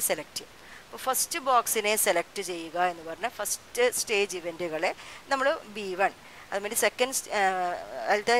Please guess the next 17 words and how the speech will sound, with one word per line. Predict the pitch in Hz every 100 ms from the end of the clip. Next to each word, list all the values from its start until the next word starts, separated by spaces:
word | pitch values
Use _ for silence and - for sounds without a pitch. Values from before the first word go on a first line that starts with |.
| 220
രണ്ടാമത്തെ | 202 202 226 240 240
ഇവന്റിന് | 170 160 185 247
ഞാൻ | 202 175
ബി | 185 175
ടു | 202 196
എന്ന് | 165
പേര് | 165 156
കൊടുക്കും. | 147 - 135 - -
അപ്പോൾ | - 190
ഇങ്ങനെ | 190 233 -
ടു | 202 185
സ്റ്റേജ് | - 220 208 208 - 190
റാൻഡം | 175 170 185 175
എക്സ്പെരിമെന്റുകൾ | - 175 165 170 175 170
വരുമ്പോൾ | 156 151 156 226 - - -
നമ്മൾ | 240 262 262
സാധാരണ | 240 240 262 208 175